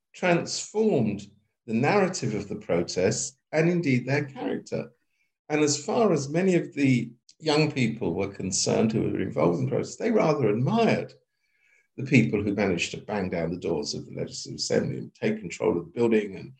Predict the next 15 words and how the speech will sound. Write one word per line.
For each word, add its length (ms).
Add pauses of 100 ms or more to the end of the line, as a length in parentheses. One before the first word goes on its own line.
(180)
sit 260
in 120
the 80
chamber 460
and 220
blah, 160
blah, 180
blah. 340 (480)
And 140
incidentally, 920 (500)
and 140
decide 460
on 120
their 220
own 280